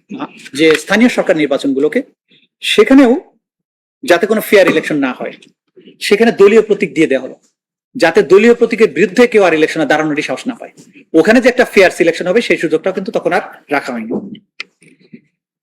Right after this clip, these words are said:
নির্বাচনের আগে এবং পরে বে-, বহু সং-, বহু সংখ্যক মানুষকে গুম করা, মামলা দেয়া,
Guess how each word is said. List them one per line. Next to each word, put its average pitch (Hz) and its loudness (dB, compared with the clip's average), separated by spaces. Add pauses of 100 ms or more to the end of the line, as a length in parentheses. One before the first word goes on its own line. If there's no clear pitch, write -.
(380)
নির্বাচনের 214 2
আগে 180 2
এবং 196 0
পরে 180 4
বে-, 160 0
বহু 147 0
সং-, 156 -8
বহু 143 0
সংখ্যক 165 -6
মানুষকে 143 -4
গুম 147 -4
করা, 214 -2
মামলা 147 -2
দেয়া, 151 0